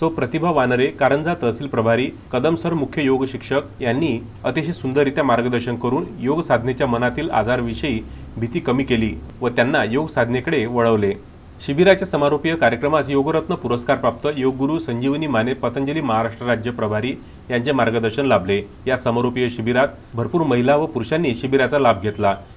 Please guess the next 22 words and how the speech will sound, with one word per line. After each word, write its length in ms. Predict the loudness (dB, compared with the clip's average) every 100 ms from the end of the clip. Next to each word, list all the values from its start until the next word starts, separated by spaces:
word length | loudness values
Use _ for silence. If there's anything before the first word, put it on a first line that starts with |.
| -10 0
यावेळी 300 | 2 4 2
व्यायामशाळेचे 680 | 4 4 2 0 0 0
सचिव 340 | -4 -2 -2 -4 -2
गोपाळराव 480 | 2 4 6 6
वाघाडे 420 | 6 4 4 2 0
यांचा 320 | -4 0 -2
सत्कार 300 | -2 -2 -2
करण्यात 300 | 0 0 2
आला. 240 | 2 2 0 -6
तसेच 320 | -6 -2 -4 -6 -6 -4
पत्रकार 380 | 0 4 2
प्रफुल्ल 400 | 4 -2 0 -2 0
बानगावकर 600 | 2 4 4 4 4 2
यांचा 400 | 0 2 4 4 0 -8 0
शाल 160 | 0 2
श्रीफळ 280 | -2 0 2
देऊन 240 | 2 0
पतंजली 440 | 0 -4 -2 0 0
योग 120 | 0
समिती 400 | 0 0 0 0
हरिद्वारच्या 540 | 0 0 2 0 0
वतीने 420 | 0 0 0 0